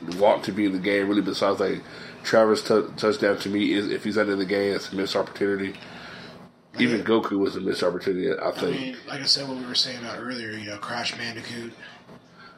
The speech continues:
Speaker 1: Oh yeah, Crash Bandicoot. That, that, that would actually be really cool if he was in the game. Sonic. See, I can't remember if these characters. Sonic was in a Smash Brothers, right?
Speaker 2: Yes, he was.
Speaker 1: What, that was that,
Speaker 2: He
Speaker 1: uh,
Speaker 2: was in
Speaker 1: Brawl
Speaker 2: the,
Speaker 1: or
Speaker 2: the,
Speaker 1: Melee?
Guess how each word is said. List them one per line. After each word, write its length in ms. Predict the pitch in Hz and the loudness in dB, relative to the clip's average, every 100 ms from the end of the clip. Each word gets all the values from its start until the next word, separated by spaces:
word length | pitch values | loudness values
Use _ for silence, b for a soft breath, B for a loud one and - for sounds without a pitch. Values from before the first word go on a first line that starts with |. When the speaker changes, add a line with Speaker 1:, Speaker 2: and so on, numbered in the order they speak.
| - | 2
Speaker 1:
Oh 60 | 127 | 6
yeah, 140 | 117 | 6
Crash 260 | 110 117 104 | 8 4 4
Bandicoot. 440 | 98 101 - 104 | 0 0 2 4
That, 200 | 110 120 | 4 6
that, 320 | 104 123 107 | 6 4 4
that 140 | 101 123 | 4 6
would 100 | 107 | 6
actually 300 | 107 - 104 | 6 2 0
be 60 | 101 | 2
really 200 | 104 98 | 2 0
cool 180 | - 98 | 2 0
if 60 | |
he 60 | 104 | 2
was 160 | 95 95 | -2 -2
in 80 | 95 | -2
the 60 | |
game. 340 | 95 98 95 92 - B B B B B - _ - - _ _ _ _ - - - - - - | -2 0 0 -4 -12 B B B B B -20 _ -20 -20 _ _ _ _ -20 -20 -20 -20 -20 -4
Sonic. 640 | - 127 139 107 98 - - | 0 4 4 4 0 -2 -12
See, 140 | - 123 | 2 4
I 60 | |
can't 200 | - 170 | 6 4
remember 300 | 107 127 123 | 6 8 8
if 100 | 110 | 6
these 140 | 113 107 | 4 0
characters. 560 | 123 110 110 98 - - | 2 2 0 -4 -8 -2
Sonic 360 | - 147 156 | 4 6 4
was 100 | - | 2
in 140 | 98 117 | 2 2
a 60 | |
Smash 280 | 101 113 107 | 4 4 4
Brothers, 300 | 104 92 87 | 2 0 0
right? 280 | 92 87 - | 0 0 0
Speaker 2:
Yes, 220 | 160 147 | 0 2
he 80 | 165 | 2
was. 480 | 147 120 - - - - - - - | 0 -2 -2 -2 -6 -14 -18 -12 4
Speaker 1:
What, 240 | 123 101 | 6 8
that 160 | 117 104 | 8 6
was 140 | 110 | 6
that, 160 | 117 120 | 6 10
Speaker 2:
He 60 | |
Speaker 1:
uh, 240 | 113 107 104 | 12 12 10
Speaker 2:
was 140 | 98 | 6
in 60 | 104 | 6
Speaker 1:
Brawl 360 | 107 117 123 | 8 10 8
Speaker 2:
the, 60 | 98 | 6
Speaker 1:
or 260 | 101 95 87 | 4 4 0
Speaker 2:
the, 160 | 80 - | -2 4
Speaker 1:
Melee? 520 | 104 113 110 85 | 6 6 6 0